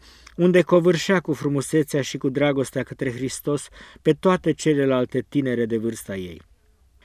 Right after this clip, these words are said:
Oricât de ferită de lume era, oamenii tot aflaseră de frumusețea și înțelepciunea ei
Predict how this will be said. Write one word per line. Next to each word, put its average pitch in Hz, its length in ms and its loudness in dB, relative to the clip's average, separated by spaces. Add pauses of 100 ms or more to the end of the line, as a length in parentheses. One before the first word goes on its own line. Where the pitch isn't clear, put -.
(140)
Oricât 170 500 2
de 156 100 2
ferită 123 460 -2
de 104 120 -4
lume 110 320 -6
era, 113 320 -10 (380)
oamenii 131 480 2
tot 196 220 4
aflaseră 135 560 2
de 120 100 0
frumusețea 127 720 -2
și 113 160 -8
înțelepciunea 120 720 -4
ei 127 340 0